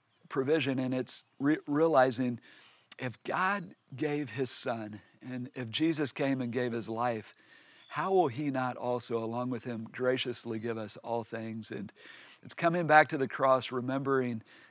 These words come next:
God's love poured out to us on the cross, immeasurable, and just resting in, in that reality that he's gonna take care of me. And this part is where we say, "This is where I wanna stay.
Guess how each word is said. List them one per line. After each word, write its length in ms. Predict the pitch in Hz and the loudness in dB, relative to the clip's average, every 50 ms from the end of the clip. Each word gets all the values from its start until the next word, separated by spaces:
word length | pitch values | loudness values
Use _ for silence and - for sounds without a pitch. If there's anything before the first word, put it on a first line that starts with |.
| _ - | _ -6
God's 460 | - 131 139 147 151 139 120 107 104 - | -4 -2 -2 0 -2 -2 -4 -8 -10 -8
love 480 | - 123 127 131 135 131 127 120 - - _ | -4 0 2 2 4 2 2 0 -4 -8 _
poured 260 | - - 165 160 151 143 | -8 -4 -2 0 2 2
out 220 | 143 143 139 120 | 2 2 0 -2
to 160 | - 127 123 | -2 0 0
us 180 | 120 117 - - | 0 0 0 -4
on 80 | 117 | -6
the 100 | 117 117 | -6 -6
cross, 480 | 107 - - 123 123 123 123 117 - - - | -6 -4 0 2 4 4 4 4 2 -4 -8
immeasurable, 760 | - 139 127 131 139 143 165 170 165 202 196 180 208 208 185 _ _ - - - - - - - - - - - - - - | -8 -8 -4 0 2 2 2 2 2 0 0 0 -2 -4 -4 _ _ -20 -20 -20 -20 -20 -20 -20 -20 -20 -20 -20 -18 -14 -10
and 280 | 127 131 135 135 135 135 | -6 -4 -4 -2 -2 -2
just 180 | 143 131 - | -2 -4 -4
resting 600 | 135 131 127 127 147 160 - - - 143 135 131 | -4 -2 0 2 2 0 0 -2 0 0 0 0
in, 380 | 127 - 135 135 131 131 120 120 - - - | -2 -2 -2 -2 -2 -2 -4 -8 -10 -12 -8
in 140 | 127 123 127 | -6 -4 -2
that 260 | 127 127 131 127 - | -2 -2 -4 -4 -4
reality 680 | 143 123 127 123 120 117 120 127 127 123 - - 127 120 | -2 -2 -2 0 0 -2 -4 -4 -4 -4 -4 -4 -4 -4
that 160 | 120 113 117 | -4 -4 -4
he's 200 | 117 156 170 135 | -4 -4 -2 0
gonna 220 | 147 180 160 151 | 0 0 0 0
take 300 | 139 - 143 135 127 - | 0 0 0 0 0 -2
care 340 | - 135 131 123 117 113 104 - - _ - - - - _ _ _ - _ _ _ _ _ _ _ - - - - - - | -2 -2 0 0 0 -2 -6 -10 -18 _ -20 -20 -20 -20 _ _ _ -20 _ _ _ _ _ _ _ -18 -16 -16 -12 -8 -6
of 180 | 123 120 107 | -6 -4 -2
me. 360 | 131 127 120 120 120 117 107 - - - - - - - - - - - | -2 0 2 2 2 2 0 -4 -10 -18 -18 -18 -18 -18 -20 -20 -12 -6
And 160 | - 123 139 | -2 2 6
this 140 | 165 233 - | 6 6 6
part 340 | - - 190 175 175 175 139 | 10 12 12 12 12 12 10
is 160 | 160 156 135 | 8 8 10
where 140 | 151 165 156 | 12 12 12
we 120 | 151 151 | 12 10
say, 180 | 135 - 160 147 | 10 8 8 8
"This 180 | 147 175 175 180 | 8 8 6 4
is 140 | 185 143 | 4 4
where 160 | 170 165 160 147 | 6 8 8 8
I 20 | |
wanna 240 | 147 147 143 135 131 | 8 6 6 4 2
stay. 400 | - - - - 117 110 95 | 0 -2 -2 -2 -4 -4 -4